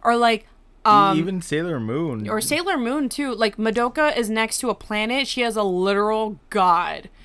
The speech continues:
Speaker 1: Like, sure, Trunks can go Super Saiyan all he wants, but not towards Madoka. Like, I'm so sorry. You are talking to a god.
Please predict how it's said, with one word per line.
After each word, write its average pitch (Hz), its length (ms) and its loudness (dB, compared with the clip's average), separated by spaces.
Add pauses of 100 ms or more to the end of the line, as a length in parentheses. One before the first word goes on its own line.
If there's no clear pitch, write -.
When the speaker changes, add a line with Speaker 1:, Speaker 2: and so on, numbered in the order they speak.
(240)
Speaker 1:
Like, 233 200 -4
sure, 262 280 -2
Trunks 254 380 -4
can 359 160 -6
go 320 140 -2
Super 277 260 -6
Saiyan 269 300 -2
all 247 120 4
he 240 200 -2
wants, 208 340 0
but 196 320 -4
not 202 540 0
towards 269 260 0
Madoka. 208 580 -2
Like, 185 240 -4
I'm 208 160 -2
so 208 200 -6
sorry. 165 320 -6
You 208 160 -2
are 233 120 2
talking 220 420 -2
to 226 200 -10
a 190 140 -4
god. 165 800 0